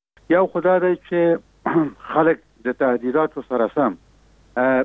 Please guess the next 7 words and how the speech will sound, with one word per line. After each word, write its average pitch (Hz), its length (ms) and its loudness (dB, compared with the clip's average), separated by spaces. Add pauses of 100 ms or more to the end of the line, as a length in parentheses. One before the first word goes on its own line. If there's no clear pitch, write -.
(120)
بیا 175 220 2
هم 160 320 -6
د 127 60 -4
خپل 151 480 0 (240)
سرنوشت 117 560 0
لپاره 107 480 0 (1120)
دا 127 280 2